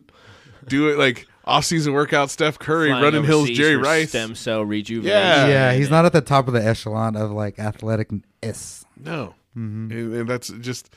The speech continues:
Speaker 2: that's, like, the, I feel like the underrated thing about professional athletes is, like, once they've been in ten years, like, the ones, like, they have, they're literally, <laughs> like you said, the perfect human, like, physically. So
Speaker 3: Yeah.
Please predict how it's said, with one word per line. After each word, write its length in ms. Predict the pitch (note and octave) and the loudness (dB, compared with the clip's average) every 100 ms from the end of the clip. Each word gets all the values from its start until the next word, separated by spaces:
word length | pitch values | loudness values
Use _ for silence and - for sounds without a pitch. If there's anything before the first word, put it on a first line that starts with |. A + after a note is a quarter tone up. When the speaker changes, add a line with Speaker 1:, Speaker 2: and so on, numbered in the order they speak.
| _ _ _ _ | _ _ _ _
Speaker 2:
that's, 200 | A2+ B2+ D3 | -10 -8 -4
like, 260 | C#3+ B2 | -4 -4
the, 180 | A#2+ A#2 - | -8 -6 -4
I 140 | A#2 | -6
feel 240 | - B2+ | -6 -4
like 260 | B2 A2+ G2+ | -2 -4 -6
the 140 | G#2 A2 | -6 -6
underrated 420 | A2+ A2 A2 G#2 | -2 -2 -4 -4
thing 220 | G#2+ G#2+ | -6 -6
about 240 | G2+ F#2 | -6 -8
professional 460 | - F2+ G#2 G2 F2+ | -10 -10 -10 -8 -10
athletes 480 | G2 G2+ - F#2 - | -8 -10 -10 -12 -12
is, 120 | F2+ | -14
like, 220 | F2 F2 _ _ _ _ _ | -14 -14 _ _ _ _ _
once 200 | A2+ B2 A2+ | -4 -4 -2
they've 220 | A#2 F#2+ | -4 -2
been 200 | A2 A2 | -6 -4
in 180 | A2 G2 | -6 -8
ten 280 | A#2 A#2 G2 | -8 -8 -6
years, 440 | G2+ G#2 F#2+ F#2 | -6 -6 -8 -10
like, 180 | F#2+ F2+ _ - | -12 -12 _ -8
the 100 | G2 | -4
ones, 300 | G2+ G2+ G2+ | -4 -6 -10
like, 240 | G2 - _ _ _ _ - | -10 -12 _ _ _ _ -8
they 100 | A2 | -2
have, 300 | C3+ B2 A2 | -2 -4 -2
they're 320 | B2+ B2+ A2+ G2+ | 0 0 -4 -6
literally, 400 | A2+ B2 C3 B2 | -2 0 0 2
<laughs> 20 | |
like 260 | C3 F#3 | 0 2
you 60 | F#3+ | 0
said, 360 | - D3 A#2+ A2 | 2 0 0 -2
the 140 | B2 | -4
perfect 480 | - B2+ A2+ A2 - | -4 -8 -6 -8 -10
human, 360 | C3 B2 - _ _ _ _ _ _ _ _ _ _ _ | -10 -10 -12 _ _ _ _ _ _ _ _ _ _ _
like, 200 | G#2+ G2+ | -6 -6
physically. 600 | - C3+ A2+ G#2 F#2 - _ _ _ _ _ | -4 -4 -4 -10 -12 -14 _ _ _ _ _
So 340 | G2 G#2 | -12 -6
Speaker 3:
Yeah. 60 | G2+ | -6